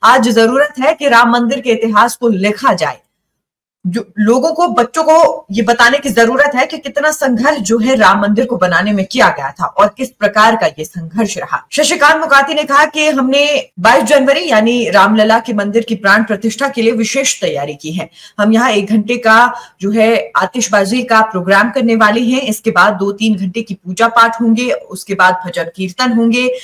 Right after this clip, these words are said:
ये सब होने के बाद यहाँ भंडारा किया जाएगा। यहाँ के लोगों में मंदिर निर्माण के लिए खासा उत्साह है। मंदिरों के साथ साथ लोग घरों में दीप जलाएंगे, दीपावली मनाएंगे। इंदौर के लोगों में रामलला की प्राण प्रतिष्ठा को लेकर खासा उत्साह है।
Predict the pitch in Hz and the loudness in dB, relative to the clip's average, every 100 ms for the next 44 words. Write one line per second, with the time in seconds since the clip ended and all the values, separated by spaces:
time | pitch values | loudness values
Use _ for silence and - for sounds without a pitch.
0 | - - 285 330 294 277 294 285 247 262 | -14 -8 -2 0 0 0 -2 -2 2 2
1 | 233 247 247 226 185 165 185 - 151 151 | 2 -2 0 0 0 0 0 -4 -8 -6
2 | 147 156 143 - _ _ _ 196 254 262 | -6 -6 -8 -10 _ _ _ -2 0 0
3 | 269 254 254 277 262 269 277 - 202 208 | -2 -4 -2 -2 0 0 -2 -2 -2 0
4 | 233 220 214 208 233 233 226 240 247 202 | 2 2 4 2 2 0 -2 -2 -2 -4
5 | 196 214 196 196 233 254 247 269 - _ | -4 -4 -6 -4 0 2 2 -2 -6 _
6 | 196 202 226 254 247 247 220 220 262 254 | -4 -2 0 -2 -2 0 0 2 0 0
7 | 240 226 220 220 220 233 226 190 190 - | 2 0 0 -2 0 0 -2 -2 -4 -2
8 | 175 185 240 226 269 - - 196 196 190 | 0 2 2 2 0 -4 -8 -2 2 2
9 | 180 175 175 170 226 226 247 247 190 180 | 2 0 0 0 0 0 0 -2 0 2
10 | 190 190 185 175 226 220 226 208 156 160 | 2 0 -4 -2 0 2 2 2 0 -2
11 | 165 190 190 190 170 170 175 175 180 247 | -4 -4 -6 -4 -4 -2 -6 -8 -10 -8
12 | 240 196 226 214 196 196 _ _ - 269 | -6 -4 -2 0 -2 -2 _ _ -2 0
13 | 269 208 156 - 160 180 185 | 2 0 -2 -2 -2 -2 -4